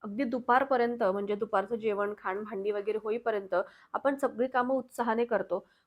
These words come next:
पण दुपारनंतर थोडासा कामांचा आपल्याला कंटाळा येतो. एकतर आपल्या कुठेतरी विश्रांतीला सुरुवात झालेली असते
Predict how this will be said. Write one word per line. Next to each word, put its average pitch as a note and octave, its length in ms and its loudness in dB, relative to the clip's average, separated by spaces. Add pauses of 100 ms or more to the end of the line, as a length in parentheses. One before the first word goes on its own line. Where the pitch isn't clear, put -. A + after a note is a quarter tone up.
(160)
पण B3 240 10 (300)
दुपारनंतर B3 1000 4 (440)
थोडासा D4 420 2
कामांचा G#3+ 420 -2
आपल्याला F#3+ 260 -2
कंटाळा G#3+ 440 2
येतो. - 320 -6 (720)
एकतर D4 280 4
आपल्या E4+ 260 8
कुठेतरी D#4+ 360 0
विश्रांतीला C#4+ 580 2
सुरुवात C4+ 340 2
झालेली B3+ 300 4
असते B3 380 0